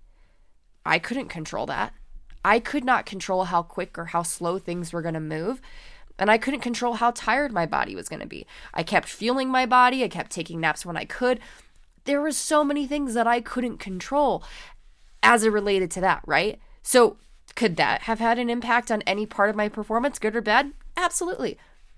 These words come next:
But that's something that I need to recognize and therefore relinquish control of, okay? So I, hopefully that gives you a little bit of a, kind of an idea and some guidance on where to go from there.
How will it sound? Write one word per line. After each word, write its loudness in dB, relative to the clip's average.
But 0
that's 8
something 0
that 4
I 4
need -6
to -8
recognize -2
and 0
therefore 2
relinquish -4
control -6
of, -18
okay? -2
So 0
I, 2
hopefully -2
that 8
gives 0
you 0
a 2
little -2
bit -4
of -6
a, -6
kind 6
of 4
an 6
idea 2
and 0
some -6
guidance 0
on -4
where -4
to -4
go -4
from -10
there. -6